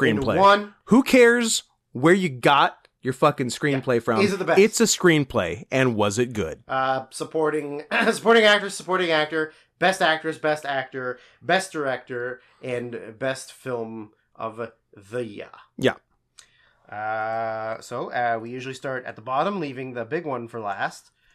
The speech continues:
Speaker 1: So,
Speaker 2: So, as, yeah, as is tradition, we will be ending with supporting actress.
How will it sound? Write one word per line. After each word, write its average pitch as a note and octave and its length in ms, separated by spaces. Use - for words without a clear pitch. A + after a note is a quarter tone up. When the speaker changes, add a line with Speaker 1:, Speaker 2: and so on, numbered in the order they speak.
Speaker 1:
So, C3+ 560
Speaker 2:
So, A#2 220
as, A#2 460
yeah, C#3 180
as A#2 220
is C3 100
tradition, D#3+ 400
we C#3 100
will A#2 120
be A2 160
ending D#3 400
with C3+ 120
supporting E3+ 720
actress. - 720